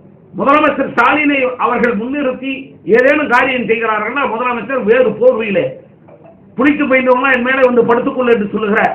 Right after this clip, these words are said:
அந்த காட்சி தான் இது. புலிக்கு பயந்தவனை இப்ப அழைத்து தன் மீது படுத்துக் கொண்டால் புலி தன்னை அடிக்காது அல்லவா? அதற்காக மற்ற மாநிலத்தினுடைய ஆட்களை இவர் கூப்பிடுகிறார்.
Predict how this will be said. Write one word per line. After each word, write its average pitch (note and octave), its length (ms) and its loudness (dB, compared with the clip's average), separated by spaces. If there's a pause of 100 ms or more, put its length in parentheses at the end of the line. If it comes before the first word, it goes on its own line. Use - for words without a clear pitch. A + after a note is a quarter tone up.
(220)
அந்த B3+ 240 0
காட்சி B3+ 300 0
தான் A3 240 -4
இது. - 120 -8 (1400)
புலிக்கு C#4 300 0
பயந்தவனை B3+ 400 2
இப்ப A#3 180 0
அழைத்து B3+ 440 0
தன் A#3 200 -4
மீது C4 300 0
படுத்துக் A#3 300 0
கொண்டால் B3+ 300 0 (280)
புலி B3+ 220 -4
தன்னை C#4 280 2
அடிக்காது C4+ 340 0
அல்லவா? B3+ 280 -2 (840)
அதற்காக C4+ 440 0
மற்ற A3+ 280 -2
மாநிலத்தினுடைய B3 600 -2
ஆட்களை A#3+ 300 0
இவர் A3+ 200 4
கூப்பிடுகிறார். F#3+ 400 -2